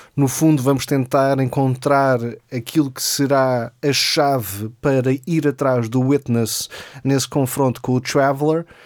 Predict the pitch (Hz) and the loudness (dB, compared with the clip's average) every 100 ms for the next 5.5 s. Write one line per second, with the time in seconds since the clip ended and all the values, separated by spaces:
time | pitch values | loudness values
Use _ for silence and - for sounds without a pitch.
0 | - - - 151 160 147 151 139 151 147 | -20 -20 -2 2 4 4 0 0 2 4
1 | 143 123 151 156 156 135 135 147 131 123 | 2 2 2 4 2 0 -4 -4 0 2
2 | 120 113 139 127 143 139 139 - - _ | 0 -2 -2 -2 2 4 4 -2 -14 _
3 | - 135 139 135 123 - 131 131 - - | 0 2 2 0 -2 -4 0 0 -2 -6
4 | 131 127 131 - 131 135 131 127 131 123 | -2 -2 -2 -2 0 2 0 0 -2 0
5 | 135 139 - - - | 0 0 -4 -6 -6